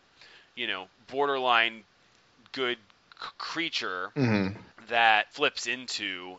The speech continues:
Speaker 1: a really good planeswalker. Now, the one thing I wanna say about Jace is that Jace doesn't require, like, instants or sorceries.
Speaker 2: No.
Speaker 1: It just says, "Draw a card, then discard a card. If there are five or more cards in your graveyard,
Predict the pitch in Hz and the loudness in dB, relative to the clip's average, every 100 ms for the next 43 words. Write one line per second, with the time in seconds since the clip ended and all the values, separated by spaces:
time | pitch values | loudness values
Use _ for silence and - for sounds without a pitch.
0 | - 104 98 101 101 98 90 95 87 85 | -4 -2 -2 -6 -6 -6 -6 -8 -8 -8
1 | 85 _ - 123 113 90 73 - 85 123 | -12 _ -4 -4 -4 -10 -14 -16 0 4
2 | 127 123 - - - 131 220 220 208 170 | 4 2 -10 -18 -6 2 2 4 0 2
3 | 160 139 170 147 127 110 - 156 131 87 | 2 2 4 4 4 -2 -2 0 2 0
4 | - - - _ _ _ _ _ _ 123 | -6 -12 -14 _ _ _ _ _ _ -10
5 | 120 127 - 165 185 185 - 156 147 135 | -4 -4 0 4 4 2 -2 -2 -2 -10
6 | - _ _ 123 123 - 139 127 123 113 | -14 _ _ -12 -12 0 6 8 8 4
7 | 110 - _ _ _ 123 104 95 - _ | 0 -4 _ _ _ 0 0 0 -6 _
8 | _ _ _ _ _ _ _ - 147 139 | _ _ _ _ _ _ _ -6 -6 -6
9 | 127 135 139 - 160 139 135 127 120 110 | -10 -12 -10 -6 -6 -6 -6 -6 -8 -8
10 | - - 135 117 85 85 - - _ _ | -10 -2 4 6 4 0 -10 -20 _ _
11 | _ _ 135 151 160 - 139 120 151 175 | _ _ -2 2 0 2 -2 0 6 8
12 | 196 175 165 151 143 147 151 143 - 123 | 8 6 2 2 -6 -2 0 0 2 4
13 | 123 123 131 117 - 143 160 196 208 196 | 4 0 -2 -4 4 8 8 6 0 -2
14 | 185 180 175 170 180 156 139 120 117 107 | 2 4 4 0 -6 -2 0 0 2 2
15 | 98 101 | 2 -2